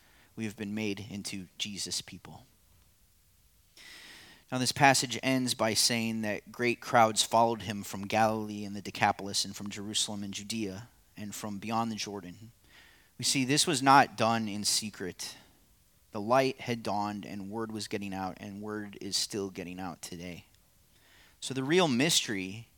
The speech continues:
that concerns us isn't who is Jesus, but rather who are we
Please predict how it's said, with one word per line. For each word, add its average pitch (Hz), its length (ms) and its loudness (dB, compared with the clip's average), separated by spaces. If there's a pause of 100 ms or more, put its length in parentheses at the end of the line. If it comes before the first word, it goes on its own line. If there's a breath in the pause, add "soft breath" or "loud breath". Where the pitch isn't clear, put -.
that 120 160 -6
concerns 131 580 -2
us - 460 -6 (840 soft breath)
isn't 120 560 0 (280)
who 127 220 -2
is 101 200 -2
Jesus, - 720 -6 (1080 soft breath)
but 92 80 -10
rather 110 520 -2 (460)
who 156 220 -4
are 107 140 -4
we 123 440 -8